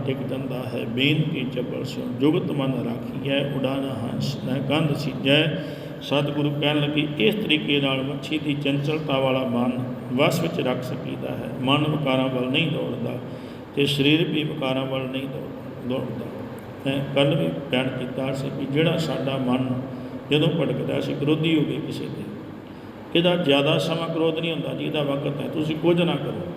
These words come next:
ਇੱਕ ਮਨੁੱਖ ਕ੍ਰੋਧੀ ਹੋਇਆ, ਪਰਿਵਾਰ ਵਿੱਚ ਹੀ ਕਲੇਸ਼ ਹੋ ਜਾਏ ਕਿਸੇ ਸਭਾ ਸੁਸਾਇਟੀ 'ਚ, ਸਾਰੇ ਚੁੱਪ ਕਰ ਜਾਓ, ਥੋੜ੍ਹਾ ਸਮਾਂ ਉਹਨੂੰ ਬੋਲ ਲੈਣ ਦਿਓ,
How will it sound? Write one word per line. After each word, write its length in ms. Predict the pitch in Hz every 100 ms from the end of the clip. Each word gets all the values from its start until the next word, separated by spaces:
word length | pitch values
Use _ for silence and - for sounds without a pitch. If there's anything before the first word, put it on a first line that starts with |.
| - - - - - - - - - - - - - - -
ਇੱਕ 200 | 160 160
ਮਨੁੱਖ 320 | 170 175 180 -
ਕ੍ਰੋਧੀ 420 | 175 190 208 180
ਹੋਇਆ, 200 | 147 143
ਪਰਿਵਾਰ 420 | 143 151 151 160
ਵਿੱਚ 220 | 160 170
ਹੀ 40 | 160
ਕਲੇਸ਼ 360 | 156 151 151
ਹੋ 80 | 147
ਜਾਏ 160 | 143 143
ਕਿਸੇ 240 | 143 139
ਸਭਾ 260 | 139 147 190
ਸੁਸਾਇਟੀ 380 | 151 143 139 127
'ਚ, 80 | - - - - -
ਸਾਰੇ 260 | 143 151 151
ਚੁੱਪ 280 | 151 147 139
ਕਰ 140 | 143 120
ਜਾਓ, 180 | 120
ਥੋੜ੍ਹਾ 280 | 127 151 147
ਸਮਾਂ 260 | 143 139 143
ਉਹਨੂੰ 220 | 139 127
ਬੋਲ 160 | 127 127
ਲੈਣ 200 | 123 123
ਦਿਓ, 160 | 120